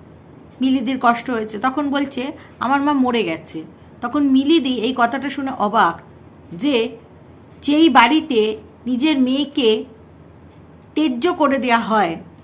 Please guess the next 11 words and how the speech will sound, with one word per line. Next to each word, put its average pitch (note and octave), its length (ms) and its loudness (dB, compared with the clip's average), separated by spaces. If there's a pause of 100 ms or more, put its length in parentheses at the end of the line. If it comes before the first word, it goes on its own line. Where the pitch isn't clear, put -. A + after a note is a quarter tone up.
(1080)
এবং B3 500 4 (1300)
তার C#4+ 180 8
স্বামীকে C4 800 0 (560)
অভিশাপ C#4 420 2
মন্ত্র B3+ 360 0
করে, B3+ 240 -2
অ্যাক্সিডেন্টের B3+ 720 -2
অভিশাপ A3+ 400 -4
মন্ত্র A3 320 -4
করা F#3+ 300 -2
হয় G3 340 -2